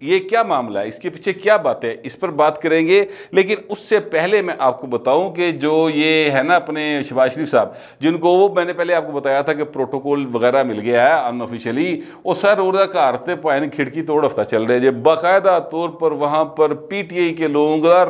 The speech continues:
रश लगा पिया। यानी बताने वाले ये बता रहे हैं कि इस्लामाबाद में लोगों ने पर्चियाँ और अर्जियाँ लिख लिख पागल करता है। उनके जो सेक्रेटरी हैं वो, उन्हें समझ नहीं आ रही कि किस तरह मैं डील करा,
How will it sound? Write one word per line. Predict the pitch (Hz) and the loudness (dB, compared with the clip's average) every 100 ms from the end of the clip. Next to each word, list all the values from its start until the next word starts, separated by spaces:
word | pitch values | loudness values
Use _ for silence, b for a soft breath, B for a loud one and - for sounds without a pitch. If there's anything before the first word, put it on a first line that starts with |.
| 160 | 0
रश | 208 214 | -2 -2
लगा | 247 202 180 175 | -4 -2 0 0
पिया। | 156 135 - B B B 131 | 0 -2 -4 B B B 0
यानी | 165 185 | 0 2
बताने | 139 147 151 214 220 | 0 2 2 2 0
वाले | 202 | 0
ये | 180 160 | -2 -4
बता | 135 135 | 0 2
रहे | 135 156 | 2 2
हैं | 180 180 | 0 0
कि | 170 | -4
इस्लामाबाद | - 143 143 147 147 147 131 | -4 0 0 2 2 2 0
में | 143 165 185 185 151 | -2 -2 -2 -4 0
लोगों | 135 135 147 | 0 2 0
ने | 156 170 165 | 0 -2 -2
पर्चियाँ | 156 143 170 170 | -4 -2 0 2
और | 160 - | 2 0
अर्जियाँ | 147 147 170 143 | -4 -2 -2 0
लिख | 131 131 | -2 -2
लिख | 151 165 - | -2 -4 0
पागल | 156 151 160 | 2 4 2
करता | 143 123 147 | 0 -2 2
है। | 165 | 2
उनके | 160 147 | 2 -2
जो | 135 | -6
सेक्रेटरी | - 131 135 135 160 139 | -6 -8 -8 -4 -2 -2
हैं | 135 151 165 | -2 -2 0
वो, | 160 170 165 B B | 0 0 -4 B B
उन्हें | 151 180 180 | -4 0 2
समझ | 175 190 | 2 0
नहीं | 208 214 190 | -2 0 2
आ | 156 | 2
रही | 175 | 0
कि | 180 | -6
किस | 175 - | -10 -4
तरह | 185 190 | 0 0
मैं | 175 | -2
डील | 135 160 | -4 -2
करा, | 156 156 | 0 2